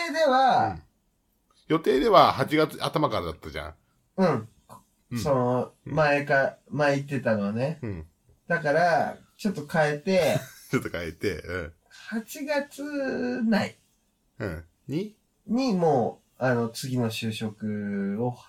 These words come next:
Speaker 1: 先を決めて、
Speaker 2: うん。
Speaker 1: もう仕事始めるとこまで行きたいと思って。
Speaker 2: ああ、いいじゃない。
Speaker 1: はい。
Speaker 2: いけんの？
Speaker 1: い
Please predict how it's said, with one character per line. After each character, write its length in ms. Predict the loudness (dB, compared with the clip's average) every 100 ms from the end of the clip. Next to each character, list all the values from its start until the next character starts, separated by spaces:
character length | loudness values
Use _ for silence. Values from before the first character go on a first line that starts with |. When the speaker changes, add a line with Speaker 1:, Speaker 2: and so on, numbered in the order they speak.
| -20 _ _
Speaker 1:
先 340 | -8 -6 -2 -2
を 80 |
決 180 | -2 -2
め 120 | -2
て、 320 | 0 0 2 2
Speaker 2:
う 40 |
ん。 40 |
Speaker 1:
も 220 | 0 0 -2
う 40 |
仕 160 | -4 -4
事 180 | -2
始 340 | -2 -2 0 2
め 140 | 2
る 220 | 2 -2 -8 _ _ _
と 100 | -6
こ 80 | 0
ま 160 | 0 0
で 80 |
行 120 | -4 -12
き 80 |
た 100 | -12
い 80 | -12
と 100 | -14
思 100 | -20
っ 40 | _
て。 80 | -6 -2 2 2
Speaker 2:
あ 40 |
あ、 40 |
い 60 | 2
い 20 |
じ 80 | 0
ゃ 40 |
な 60 | -6
い。 20 | -10 -18 _ _ -8 -8 -8 -14 _
Speaker 1:
は 220 | -2 2 0
い。 140 | -2 -2
Speaker 2:
い 20 |
け 140 | 2 2
ん 100 | 0
の？ 80 | -12 -20 -10
Speaker 1:
い 120 | -6